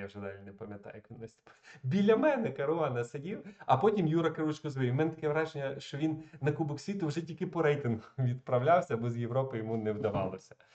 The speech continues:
от, е, виходити. Так що така смішна історія про Фабіану Каруану. Так, скільки ти вже можу сказати? Сім з половиною, мало бути коротше. Сподіваюсь, вам подобається. Кому подобається,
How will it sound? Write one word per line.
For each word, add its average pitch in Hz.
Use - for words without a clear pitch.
от, 98
е, 98
виходити. 95
Так 101
що -
така 117
смішна 120
історія 151
про 113
Фабіану 117
Каруану. 95
Так, 120
скільки 156
ти 156
вже 135
можу 135
сказати? 120
Сім -
з -
половиною, 160
мало 147
бути 131
коротше. -
Сподіваюсь, 117
вам 110
подобається. 127
Кому 117
подобається, 113